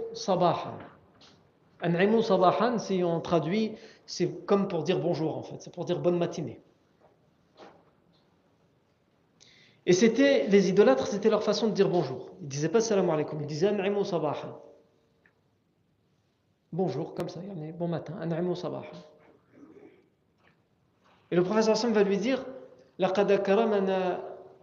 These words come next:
لقد أكرمنا الله يا عمير بتحية خير من تحيتكم، بالسلام تحية أهل الجنة. ما الذي جاء بك؟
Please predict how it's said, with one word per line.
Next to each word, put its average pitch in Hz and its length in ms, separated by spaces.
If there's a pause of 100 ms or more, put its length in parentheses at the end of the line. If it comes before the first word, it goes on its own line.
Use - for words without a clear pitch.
لقد 180 340
أكرمنا 196 480
الله 175 420
يا 175 100
عمير 170 500 (600)
بتحية 190 960
خير 226 340
من 180 340
تحيتكم، 175 920 (760)
بالسلام 170 760
تحية 185 640 (520)
أهل 151 200
الجنة. 131 400 (1000)
ما 170 120
الذي 185 320
جاء 147 300
بك؟ - 280